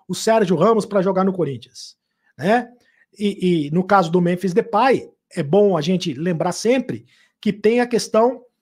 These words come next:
da Esportes da Sorte, a parceira do Corinthians, a patrocinadora do Corinthians,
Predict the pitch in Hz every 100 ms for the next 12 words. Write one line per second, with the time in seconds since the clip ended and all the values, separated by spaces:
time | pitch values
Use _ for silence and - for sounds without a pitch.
0 | _ - 196 - - 220 240 254 208 262
1 | - 226 262 214 - 190 - 220 208 190
2 | 202 196 254 247 180 208 196 196 202 180
3 | 185 185 196 214 233 269 269